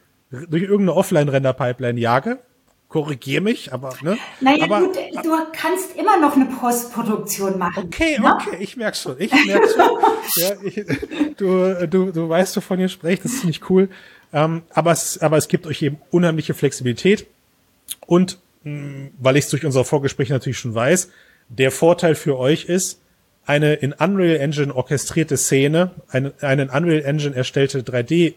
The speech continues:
Speaker 1: Umgebung, eine digitale Welt, naja, die ist dann in drei D am Computer vorhanden. Also vorausgesetzt, ich habe einen entsprechend großen, leistungsfähigen P C zumindest,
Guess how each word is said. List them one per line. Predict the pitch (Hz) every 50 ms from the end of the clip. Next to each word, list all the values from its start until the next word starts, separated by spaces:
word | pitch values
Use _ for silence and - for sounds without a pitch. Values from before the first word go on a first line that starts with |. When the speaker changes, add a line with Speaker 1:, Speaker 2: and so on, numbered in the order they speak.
| -
Speaker 1:
Umgebung, | - 151 143 143 131 151 151 156 151 123 123 120 135 156 170 - _ _
eine | - 123 123 110 - _ - -
digitale | 170 151 165 - - 147 131 123 117
Welt, | 120 143 131 117 135 147 - - _ _ _ _ - _ _ _ _ _ _ -
naja, | 139 147 175 185 170 147 127 113 - - _ _ _ _ _ _ - -
die | 185 151
ist | 143 - - - - - - -
dann | 151 139 143
in | 147 165 156
drei | 170 151 151 151
D | 139 147 131 135 160 170 165 170 165 _ _ _ _ _ _ _ _ _ _
am | - 151 160 165 156
Computer | - - - 165 160 - - 160 151 - - 143 143 151 151 _ _ _ _ _
vorhanden. | - - - 175 160 151 175 208 208 190 - 135 117 113
Also | 117 120 117 135 127 123 - - - - - - _ _
vorausgesetzt, | - - 143 123 143 165 156 - - 147 131 165 151 - -
ich | 156 - 165
habe | 156 -
einen | - 139 139
entsprechend | 135 127 - - 156 135 - 156 139 127 -
großen, | - - 147 143 - - 143 147 139 135 135 131 127
leistungsfähigen | 135 135 143 - - 147 131 - - 147 135 131 127 120
P | - - 131 120
C | - - 214 208 196
zumindest, | 196 - 143 123 123 120 139 170 185 180 - -